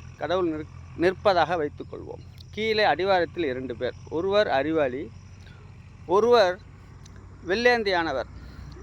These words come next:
அந்த அறிவாளியை பார்த்து இறைவன் சொல்கிறார், "நீ உன்னுடைய முயற்சியால் மலை, மலை மீது ஏறி வா." அதே நேரத்தில்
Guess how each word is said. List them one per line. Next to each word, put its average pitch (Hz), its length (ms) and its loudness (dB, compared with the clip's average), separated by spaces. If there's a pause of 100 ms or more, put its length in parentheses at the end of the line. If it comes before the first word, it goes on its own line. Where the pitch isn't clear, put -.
(2000)
அந்த 180 560 6 (580)
அறிவாளியை 196 600 4
பார்த்து 151 320 -2
இறைவன் 165 280 0
சொல்கிறார், 147 560 0 (880)
"நீ 190 180 4
உன்னுடைய 196 440 4
முயற்சியால் 190 600 2
மலை, 160 380 -2
மலை 175 320 2
மீது 190 400 0
ஏறி 143 200 -2
வா." 104 220 -6 (1000)
அதே 139 200 2
நேரத்தில் 147 540 -2